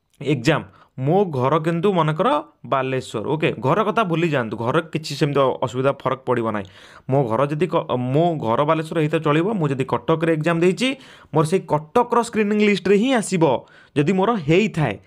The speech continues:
ବୁଝିପାରୁଛନ୍ତି? ଏଇଠି ଯଦି ମୋର ରୋଲ୍ ନମ୍ବର ଥାଏ,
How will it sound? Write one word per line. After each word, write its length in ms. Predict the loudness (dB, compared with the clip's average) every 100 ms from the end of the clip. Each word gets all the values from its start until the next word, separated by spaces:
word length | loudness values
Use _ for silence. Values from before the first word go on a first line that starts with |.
| _ _ -2
ବୁଝିପାରୁଛନ୍ତି? 500 | 0 2 2 0 0 0
ଏଇଠି 300 | 2 0 2 0
ଯଦି 160 | 2
ମୋର 180 | 2 2
ରୋଲ୍ 160 | 2 2
ନମ୍ବର 220 | 2 -2 -2
ଥାଏ, 240 | 0